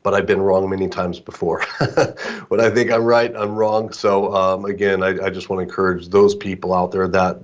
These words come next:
you know, to gain that knowledge. And, and shows like yours and other shows where you're listening to a variety of people's opinions, uh, getting their information and processing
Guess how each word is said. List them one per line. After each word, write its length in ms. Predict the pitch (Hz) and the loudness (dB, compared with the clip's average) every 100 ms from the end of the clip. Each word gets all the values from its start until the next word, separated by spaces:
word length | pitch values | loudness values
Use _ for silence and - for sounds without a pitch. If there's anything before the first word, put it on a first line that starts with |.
| 92 | -10
you 100 | 107 | 0
know, 100 | 107 | 0
to 140 | - | 2
gain 180 | 117 156 | 2 4
that 120 | 113 | 4
knowledge. 280 | 98 87 90 | 2 0 0
And, 200 | 135 131 | 0 0
and 160 | 117 110 | -2 0
shows 280 | - 135 131 | 4 6 6
like 180 | 117 | 2
yours 380 | 113 123 131 123 | 2 6 6 4
and 100 | 117 | 0
other 200 | 113 127 | 2 2
shows 280 | 123 127 113 | 2 0 0
where 120 | 110 | -2
you're 100 | 107 | -2
listening 300 | 117 110 113 | -2 -2 0
to 60 | 107 | 0
a 40 | |
variety 380 | 98 104 107 110 | 0 -2 -2 -2
of 80 | 101 | -6
people's 360 | 117 - 101 90 | -8 -4 -2 -4
opinions, 600 | - 139 139 139 135 - - - - | 0 4 6 6 4 -4 -14 -16 -2
uh, 140 | 104 | -2
getting 340 | 104 113 113 110 | 0 0 0 4
their 220 | 113 113 | 4 2
information 640 | 113 110 117 117 113 110 | -2 -4 0 0 0 -4
and 280 | 110 101 - | 0 -2 -2
processing 1080 | - - 143 135 135 135 110 - 107 104 104 | -12 0 4 4 2 0 -2 -2 -4 -4 -6